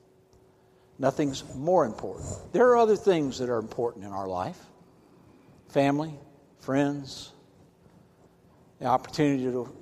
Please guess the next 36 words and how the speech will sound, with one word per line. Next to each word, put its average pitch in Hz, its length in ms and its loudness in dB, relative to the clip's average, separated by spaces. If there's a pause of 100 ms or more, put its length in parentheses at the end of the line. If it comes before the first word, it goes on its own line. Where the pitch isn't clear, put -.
you 175 80 -6
know, 131 80 -2
work 143 340 4
and 131 140 -4
live 143 240 6
in 127 80 -4
a, 113 160 -8
in 117 140 -10
a 113 40 -12
good 139 220 2
community. 139 420 -4 (220)
There 277 80 4
are 302 60 12
other 320 160 8
things 151 320 0
that 113 80 -2
are 107 80 -4
important 92 440 -6
in 85 100 -14
our 82 120 -12
life. - 420 -18 (1120)
But 135 160 2
of 131 160 0
greatest 196 460 6
importance, 92 840 -12 (720)
the 120 60 -10
essential 170 520 2
of 110 140 -6
Christian 104 440 -8
life, 90 400 -12 (680)
what 147 160 4
a 147 40 8
relevant 170 640 8
Christian 110 500 -6 (160)
looks 101 240 -14
like, 90 240 -12